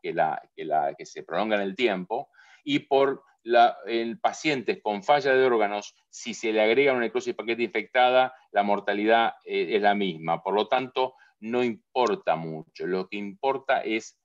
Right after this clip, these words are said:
la, eh, falla de órganos y no la necrosis pancreática infectada. Ustedes podrán decirme, "Claro,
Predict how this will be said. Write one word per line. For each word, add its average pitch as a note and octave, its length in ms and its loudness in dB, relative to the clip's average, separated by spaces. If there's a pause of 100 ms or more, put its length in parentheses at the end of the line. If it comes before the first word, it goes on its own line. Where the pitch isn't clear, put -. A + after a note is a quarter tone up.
la, G#2 420 0 (380)
eh, F#2+ 180 -4
falla G#2+ 400 0
de F#2+ 120 4
órganos F#2 460 0
y G2 120 -10
no G2+ 400 0
la F2+ 160 0
necrosis F2 520 -10
pancreática E2+ 540 -8
infectada. D2+ 400 -6
Ustedes C#3+ 220 -2
podrán C#3+ 220 4
decirme, A#2+ 380 2
"Claro, A#2 380 4